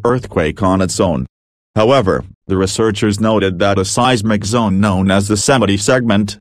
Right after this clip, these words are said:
which neighbors the Shoumagan Gap, is accumulating strain and appears to rupture every fifty to seventy years.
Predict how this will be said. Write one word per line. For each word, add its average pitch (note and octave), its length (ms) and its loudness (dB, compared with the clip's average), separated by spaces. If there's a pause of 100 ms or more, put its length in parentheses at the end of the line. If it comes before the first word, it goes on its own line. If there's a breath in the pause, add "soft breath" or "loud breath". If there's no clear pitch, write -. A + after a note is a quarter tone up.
(200)
which G2+ 300 -2
neighbors G#2 500 0
the F#2+ 80 0
Shoumagan G2 720 0
Gap, G#2 380 0 (220)
is G2 380 0
accumulating G2 680 0
strain A2+ 500 -4
and G2 140 0
appears F#2 480 0
to A#2 120 -4
rupture G#2+ 480 0
every G#2 240 0
fifty G#2 420 -2
to F#2+ 120 -2
seventy D3 440 0
years. G2 540 0